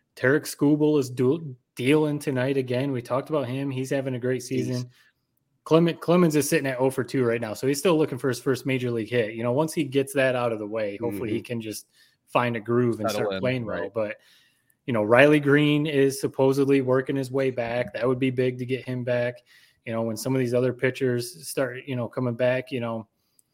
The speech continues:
Speaker 1: I think we kinda said it. They maybe have dug themselves too deep of a hole to dig, dig out of,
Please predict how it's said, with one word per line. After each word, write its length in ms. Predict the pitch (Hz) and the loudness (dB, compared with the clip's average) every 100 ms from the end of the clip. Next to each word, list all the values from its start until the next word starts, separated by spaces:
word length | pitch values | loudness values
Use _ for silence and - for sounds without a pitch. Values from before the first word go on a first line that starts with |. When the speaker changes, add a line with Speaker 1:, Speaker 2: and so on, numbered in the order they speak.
| _ _ _ | _ _ _
Speaker 1:
I 200 | 175 156 | -2 0
think 240 | 135 160 147 | 4 4 4
we 100 | 135 | 4
kinda 240 | 143 120 | 4 4
said 260 | - 123 104 | 4 4 4
it. 80 | |
They 120 | 131 139 | 2 2
maybe 320 | 139 135 127 | 4 2 2
have 160 | 107 | 0
dug 220 | - 117 113 | 0 0 -2
themselves 460 | 113 - 113 104 | -6 -4 -4 -4
too 180 | - 123 | -8 -6
deep 240 | 117 117 | -4 -6
of 100 | 110 104 | -6 -6
a 60 | |
hole 400 | - 120 113 120 | -2 2 2 0
to 160 | - 113 | -4 -8
dig, 320 | - 117 104 _ | -2 -2 -2 _
dig 180 | 139 117 | 0 0
out 240 | 110 117 127 | 0 0 0
of, 220 | 131 | -2